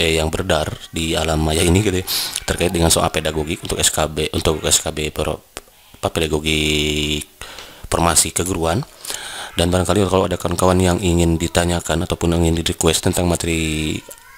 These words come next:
apapun itu gitu, insya Allah kalau ada waktu yang memungkinkan nanti Maki buatkan, silakan aja tinggalkan pertanyaan di kolom komentar gitu ya kawan-kawan. Baik,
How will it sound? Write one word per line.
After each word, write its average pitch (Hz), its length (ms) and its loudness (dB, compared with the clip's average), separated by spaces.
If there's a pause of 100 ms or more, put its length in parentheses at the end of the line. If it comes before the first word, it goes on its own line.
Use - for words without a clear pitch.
(720)
apapun - 320 -2
itu 85 480 2
gitu, 82 160 -2
insya 76 240 0
Allah 82 80 -4
kalau 80 240 -2
ada 76 80 -2
waktu 78 240 -2
yang 78 80 2
memungkinkan 78 560 0 (480)
nanti 82 240 0
Maki 80 320 0
buatkan, 78 320 0
silakan 76 320 0
aja 78 320 0
tinggalkan 80 400 -2
pertanyaan 76 320 0
di - 80 -6
kolom 76 160 0
komentar 73 480 0
gitu 76 80 -4
ya 76 160 -2
kawan-kawan. 73 320 -2 (640)
Baik, - 160 2